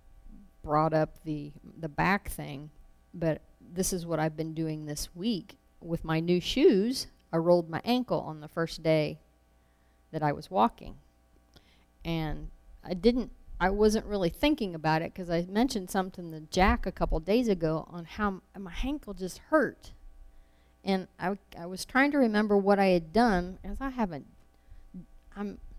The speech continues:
what did, what did I do? And it was brought back to my remembrance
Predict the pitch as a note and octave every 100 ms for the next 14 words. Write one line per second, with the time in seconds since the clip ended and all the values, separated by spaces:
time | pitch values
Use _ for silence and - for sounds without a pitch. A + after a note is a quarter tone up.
0 | - - - - - - G3 A#3+ B3 A3
1 | G#3+ B3+ C#4+ C4+ B3+ G#3+ A#3+ A#3 D3+ -
2 | - - - - - _ _ _ _ -
3 | G3+ E3+ F#3 E3+ G3+ F3+ F3+ F3 F3+ D#3+
4 | D#3 D#3+ A#3 G4+ G3+ G3 C#4 - -